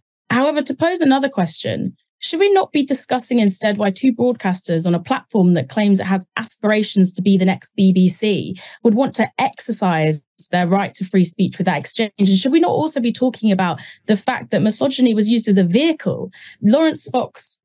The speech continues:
showed on social media the exchanges that had gone on before or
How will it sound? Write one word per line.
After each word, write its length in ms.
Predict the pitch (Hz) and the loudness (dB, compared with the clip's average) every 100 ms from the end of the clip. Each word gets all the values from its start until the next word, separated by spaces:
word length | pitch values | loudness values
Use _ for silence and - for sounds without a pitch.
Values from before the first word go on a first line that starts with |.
| _ - | _ -12
showed 680 | - 254 262 240 143 165 - _ - | -4 -2 0 0 -2 -4 -10 _ -6
on 280 | 208 208 196 | 0 2 2
social 420 | 202 196 190 202 | 2 -2 2 4
media 460 | 208 233 226 175 160 | 4 4 2 -2 0
the 340 | 208 202 196 214 | 2 2 0 -4
exchanges 800 | - - - 254 302 269 214 | -6 -10 -4 -2 0 0 0
that 100 | 180 | 0
had 180 | 196 196 | -4 -4
gone 220 | 214 247 | -2 0
on 240 | 233 196 185 - _ | 2 2 0 -10 _
before 540 | 214 190 - 262 285 269 _ _ _ _ _ - | -2 -2 0 0 0 -4 _ _ _ _ _ -8
or 320 | - 185 160 | 0 2 2